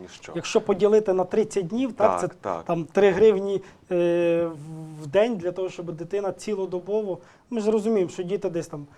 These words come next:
Speaker 2: за-, погуляли там не до дев'ятої, як дозволили батьки,
Speaker 1: Мгм.
Speaker 2: а до десятої. Вечірній період часу вже більш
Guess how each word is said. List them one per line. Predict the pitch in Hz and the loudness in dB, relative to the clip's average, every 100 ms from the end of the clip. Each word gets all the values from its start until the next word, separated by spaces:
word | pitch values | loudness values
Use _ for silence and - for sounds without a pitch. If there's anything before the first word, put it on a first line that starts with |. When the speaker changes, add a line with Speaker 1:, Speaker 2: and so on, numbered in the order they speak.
| _ 165 | _ -4
Speaker 2:
за-, | 208 214 - _ - | -2 -2 -4 _ -4
погуляли | 214 196 220 220 196 | -2 2 6 8 8
там | 180 160 165 - _ 196 | 2 -6 -8 -12 _ -8
не | 190 | -2
до | 196 | -2
дев'ятої, | 175 170 185 202 202 180 | 0 0 2 0 0 -2
як | 165 | -2
дозволили | 160 160 165 156 | -6 -6 -4 -6
батьки, | 147 107 170 | -8 -10 -8
Speaker 1:
Мгм. | 165 | -6
Speaker 2:
а | |
до | 170 | -4
десятої. | 170 170 151 135 139 139 - _ - | -4 -4 -8 -10 -14 -18 -20 _ -16
Вечірній | 151 214 202 196 | -6 -4 -2 -2
період | 196 190 190 185 | -2 0 0 0
часу | 208 190 170 | 0 0 -4
вже | 147 175 | -8 -6
більш | 160 180 | -6 -8